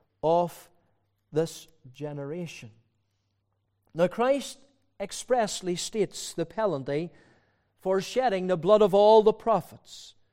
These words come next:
And he says that that price has to be paid. "It shall be required of this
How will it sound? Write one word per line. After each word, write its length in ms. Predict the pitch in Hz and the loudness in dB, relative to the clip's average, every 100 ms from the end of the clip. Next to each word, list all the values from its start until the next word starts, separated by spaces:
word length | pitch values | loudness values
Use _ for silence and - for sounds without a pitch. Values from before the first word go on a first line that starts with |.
| _ _ _ _ _ _ _ _ 165 | _ _ _ _ _ _ _ _ -8
And 140 | 170 | -2
he 80 | 214 | 0
says 320 | 226 254 247 | 4 8 8
that 120 | 247 233 | 6 8
that 220 | 233 233 | 6 6
price 380 | - 220 208 - | 2 2 2 0
has 300 | 202 208 - | 0 0 -2
to 100 | 190 | -4
be 160 | 196 | -4
paid. 480 | 185 202 156 113 - _ _ _ _ _ _ _ | -4 -4 -6 -8 -16 _ _ _ _ _ _ _
"It 120 | 156 | -6
shall 260 | 160 226 233 | 6 10 10
be 160 | 220 226 | 10 6
required 580 | 226 - 233 165 160 - | 4 4 4 6 2 0
of 260 | 170 175 - | -2 -2 -2
this 380 | 185 - - | -6 -6 -12